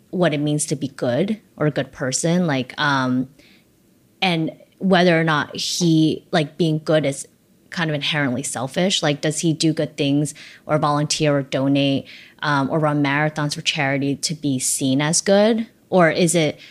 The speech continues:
an intrinsic, um, like, value that it could bring to him and that he knows that this is the right thing to do?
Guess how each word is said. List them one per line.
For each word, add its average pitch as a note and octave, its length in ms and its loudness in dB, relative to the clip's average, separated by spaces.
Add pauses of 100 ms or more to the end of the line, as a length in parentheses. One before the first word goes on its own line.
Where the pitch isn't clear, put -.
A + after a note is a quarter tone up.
(280)
an F#3+ 100 2
intrinsic, E3 800 0 (260)
um, C3 520 -4 (840)
like, C#3 180 -2
value C#3 560 2
that C3+ 280 -2
it F3 180 -6
could E3+ 140 0
bring C#3 200 0
to - 120 -6
him C#3 460 2
and B2+ 140 2
that A#2+ 140 -4
he - 500 -2
knows C#3 360 2
that C3 120 -6
this D3 160 -4
is C#3 60 -8
the C3 100 -4
right B2 240 -6
thing - 180 -8
to - 120 -8
do? - 400 -8